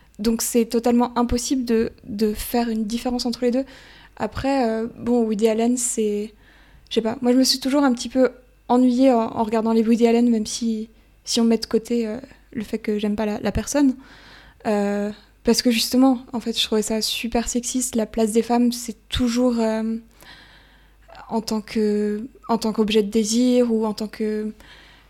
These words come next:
source de, de conflit, elles sont, euh, justement une entrave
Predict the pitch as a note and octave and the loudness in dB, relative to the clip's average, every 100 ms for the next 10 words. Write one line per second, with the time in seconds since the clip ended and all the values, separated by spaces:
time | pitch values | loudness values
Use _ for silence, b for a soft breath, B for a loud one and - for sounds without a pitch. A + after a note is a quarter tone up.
0 | _ - - A#3+ A3 G#3+ G#3+ G#3+ A3 A3 | _ -10 -4 -4 -2 0 0 0 -2 0
1 | A3+ - A#3+ B3 G#3+ A3+ A3+ - G#3+ G3+ | -2 0 4 4 4 0 -2 -4 -4 -6
2 | A3 - - A3+ - A3 A3 G#3+ G3+ G#3 | -8 -10 -8 -6 -2 0 0 0 2 2
3 | G#3 - G#3+ G#3 G3 | 0 -2 -2 -2 -4